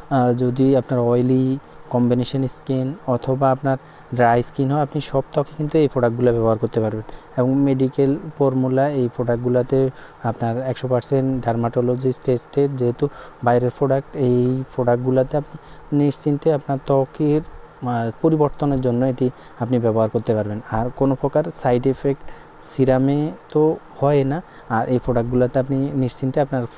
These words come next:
ত্বকে কোনো সাইড এফেক্ট হবে না, পাশাপাশি ত্বকের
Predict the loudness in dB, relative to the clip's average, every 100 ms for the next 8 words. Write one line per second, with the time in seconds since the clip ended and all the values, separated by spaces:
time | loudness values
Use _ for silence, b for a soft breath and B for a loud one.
0 | -6 -4 -2 -4 -4 0 -2 -2 -4 -4
1 | -2 -2 -2 -4 -10 B B -6 -2 -4
2 | -2 -2 -2 -2